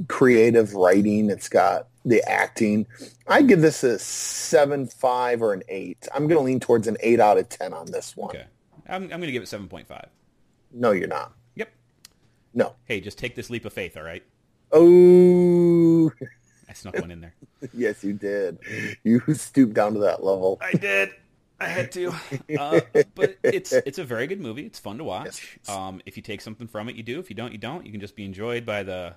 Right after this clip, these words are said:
Speaker 2: comic stylings of old Steve Martin.
Speaker 1: Yes. Uh, few and far b-, not many like him around right now.
Speaker 2: Oh, no. And it'd be great to see him, maybe even Rick Moranis come back. And,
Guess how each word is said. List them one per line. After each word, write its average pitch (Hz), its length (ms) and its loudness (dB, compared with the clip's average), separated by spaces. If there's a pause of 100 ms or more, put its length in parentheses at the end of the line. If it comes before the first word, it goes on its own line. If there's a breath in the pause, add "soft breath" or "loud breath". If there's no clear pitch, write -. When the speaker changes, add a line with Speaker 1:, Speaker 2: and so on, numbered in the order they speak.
(140)
Speaker 2:
comic 110 260 -14
stylings 101 420 -14
of 92 120 -18
old 95 180 -16
Steve 92 240 -18
Martin. 82 340 -20 (840)
Speaker 1:
Yes. 87 560 -4 (340)
Uh, 87 360 -4 (120)
few 120 320 0
and 113 100 -2
far 113 260 4
b-, 110 100 -2 (520 soft breath)
not 131 220 2
many 147 260 2
like 127 360 4
him 123 100 -4
around 104 340 0
right 87 200 0
now. 87 300 -12 (440)
Speaker 2:
Oh, 98 160 -14
no. 80 180 -20 (680)
And - 100 -20
it'd - 180 -20
be 107 100 -16
great 107 220 -12
to 98 80 -20
see 104 160 -16
him, 104 360 -14
maybe 98 200 -14
even 92 160 -18
Rick 95 180 -18
Moranis 87 380 -20
come 85 160 -20
back. 85 280 -20
And, - 80 -20